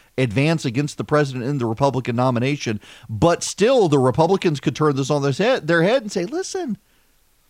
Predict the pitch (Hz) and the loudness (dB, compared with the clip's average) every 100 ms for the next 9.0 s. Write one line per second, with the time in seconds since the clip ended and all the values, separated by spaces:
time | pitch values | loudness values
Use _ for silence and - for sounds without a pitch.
0 | _ _ - 370 339 262 226 220 302 - | _ _ -12 -10 -8 -6 -6 -6 -8 -6
1 | 285 254 233 - 196 196 262 359 285 185 | -6 -6 -6 -4 -6 -6 -4 -2 -2 -6
2 | - - _ _ _ _ _ _ _ _ | -14 -20 _ _ _ _ _ _ _ _
3 | - 208 269 302 269 220 180 160 269 330 | -12 -8 -4 -4 -2 -4 -6 -8 -6 -6
4 | 330 190 196 - 208 220 226 226 277 359 | -6 -6 -8 -6 -4 -2 -2 -4 -4 -8
5 | - 175 120 98 85 85 - - - _ | -4 -2 0 -2 -4 -10 -16 -20 -20 _
6 | _ _ _ _ _ _ _ _ _ _ | _ _ _ _ _ _ _ _ _ _
7 | _ 180 156 143 - 175 131 143 110 180 | _ -2 0 0 0 -4 0 0 0 -4
8 | 190 107 - 123 - 127 104 107 120 135 | -4 -4 -2 -4 -4 -4 -2 0 0 -4